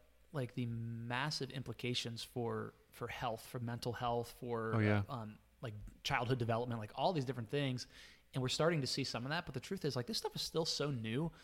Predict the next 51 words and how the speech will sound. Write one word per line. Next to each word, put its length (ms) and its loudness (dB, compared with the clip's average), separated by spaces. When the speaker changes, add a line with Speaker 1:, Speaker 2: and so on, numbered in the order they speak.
Speaker 2:
We 60 4
have 100 4
no 140 8
idea. 260 8
Speaker 1:
We 40 8
have 80 0
no 200 -4
idea 600 -2
Speaker 2:
Mm-hmm. 200 -8
Speaker 1:
if 160 2
it's, 220 4
like, 340 4
what 160 8
it's 180 0
doing 500 -4
to 60 -12
us. 300 -10
Um, 300 -6
yeah. 100 -4
Speaker 2:
I 60 6
mean, 220 6
there's 220 10
enough 240 10
evidence 440 8
now 240 10
that 100 12
Speaker 1:
Yeah, 120 12
they're 160 12
Speaker 2:
shows 140 12
it's 80 12
Speaker 1:
starting 280 12
to 100 4
Speaker 2:
really, 320 12
really 180 12
Speaker 1:
yeah, 40 8
Speaker 2:
bad. 260 12
Speaker 1:
that's 160 10
why 80 12
there's 140 10
documentaries 520 8
coming 280 6
out 180 0
like 320 2
The 60 -4
Social 280 0
Dilemma. 360 0
It's 100 -4
like, 140 4
Speaker 2:
Right. 160 0
Speaker 1:
um, 260 -2
guys, 560 2